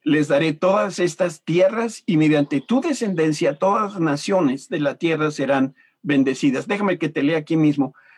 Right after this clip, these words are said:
lo que dice la Reina Valera. "Multiplicaré tu descendencia como las estrellas del cielo, y daré a tu descendencia todas estas tierras, y todas las naciones de la tierra serán benditas en tu simiente". Y versículo cinco, "Y yo haré esto porque Abraham me escuchó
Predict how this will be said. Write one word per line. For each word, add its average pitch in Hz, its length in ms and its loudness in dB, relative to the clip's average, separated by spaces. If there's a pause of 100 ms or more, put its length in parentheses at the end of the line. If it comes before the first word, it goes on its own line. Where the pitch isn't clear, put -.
lo 131 140 -2
que 135 120 -2
dice 143 220 2
la 135 120 2
Reina 139 240 2
Valera. 127 320 0
"Multiplicaré 170 760 0
tu 233 160 -8
descendencia 208 800 -2
como 156 240 -2
las 135 220 -2
estrellas 196 520 -6
del 196 180 -6
cielo, 123 460 -4 (640)
y 151 80 4
daré 143 260 2
a 180 80 -4
tu 185 120 -4
descendencia 156 680 0
todas 196 340 -4
estas 180 340 -2
tierras, 123 400 -2
y 151 80 -6
todas 190 220 2
las 202 180 -4
naciones 180 400 -2
de 170 100 -2
la 151 120 -2
tierra 190 340 -2 (240)
serán 185 300 -2
benditas 180 540 -2
en 160 140 -2
tu 139 120 -4
simiente". 123 520 -2
Y 123 80 0
versículo 151 420 -6
cinco, 208 440 -2 (240)
"Y 147 180 -2
yo 160 280 2
haré 170 500 0 (160)
esto 202 460 -4
porque 151 320 -2
Abraham 233 380 0
me 247 60 -2
escuchó 156 600 -4